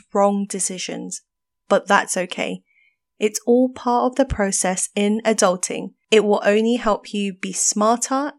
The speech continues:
and wiser for the future to come. There'll also be moments where people will do you wrong or even take advantage of you. But remember,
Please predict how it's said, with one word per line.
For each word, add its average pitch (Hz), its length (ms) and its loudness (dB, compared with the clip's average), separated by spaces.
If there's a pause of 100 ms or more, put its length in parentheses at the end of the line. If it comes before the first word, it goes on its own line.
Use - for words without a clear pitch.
and 220 260 2
wiser 190 600 -4 (160)
for 214 140 6
the 208 120 4
future 208 360 -4
to - 140 -8
come. 185 360 -6 (100)
There'll 214 280 4
also 269 440 6
be 254 160 0
moments 185 500 0
where 196 120 -2
people 233 500 0
will 226 260 6
do 240 140 -2
you 233 220 0
wrong 185 340 0
or 226 140 8
even 294 300 2
take 320 260 -2
advantage 214 560 2
of 180 120 -6
you. 175 240 -8 (120)
But - 200 2
remember, 180 600 0